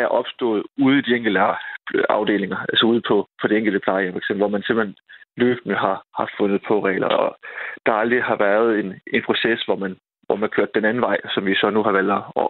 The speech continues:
at gøre i år. Så, øh, på den måde, øh, har det jo været rigtig sundt at sige, nu, øh, nu stopper vi simpelthen lige op og, og vender bøtten og får rystet alt det ud, som, som ikke giver nogen mening, at man har,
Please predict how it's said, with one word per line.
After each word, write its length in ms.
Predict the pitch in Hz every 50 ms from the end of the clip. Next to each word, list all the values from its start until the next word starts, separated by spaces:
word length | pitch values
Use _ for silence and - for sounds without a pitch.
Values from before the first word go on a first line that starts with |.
| - 104
at 100 | 98 -
gøre 220 | 101 95 98 101
i 40 | 95
år. 200 | 92 90 - - _ _ - - - - - - - - - - - - -
Så, 80 | 117 107 101 98
øh, 200 | 98 98 92 90 - - - - - -
på 60 | 120
den 100 | 123 139
måde, 220 | 131 127 127 131 135
øh, 180 | 131 110 107 - - - - - - - - -
har 80 | - 117
det 60 | 113
jo 60 | 107 98
været 220 | 98 101 101 110
rigtig 180 | 107 - 120 -
sundt 220 | 135 127 - - - - - _ -
at 100 | 117 113
sige, 300 | - 113 110 110 113 101
nu, 340 | 101 123 127 123 120 117 107
øh, 160 | 101 104 101 - _ _
nu 120 | - 123 117
stopper 220 | - 127 110 110 101
vi 80 | 107
simpelthen 260 | 107 127 117 120 113 107
lige 100 | 113 110
op 100 | 107 113
og, 220 | 120 113 101 - - _ _ _ _ _ _
og 140 | - 110 107
vender 200 | 113 113 120 117
bøtten 320 | - 123 117 117 - 113
og 80 | - - -
får 80 | 110
rystet 300 | 98 98 101 - - 107
alt 160 | 107 104 -
det 60 | - 104
ud, 140 | 104 104
som, 220 | 95 - 110 95 - _ - - - - - - - - - - -
som 120 | 104 95
ikke 120 | 98 98 -
giver 100 | 120 110
nogen 200 | 113 113 107 110
mening, 200 | 113 113 120 107
at 100 | - -
man 140 | 101 101 107
har, 300 | - 101 98 95 92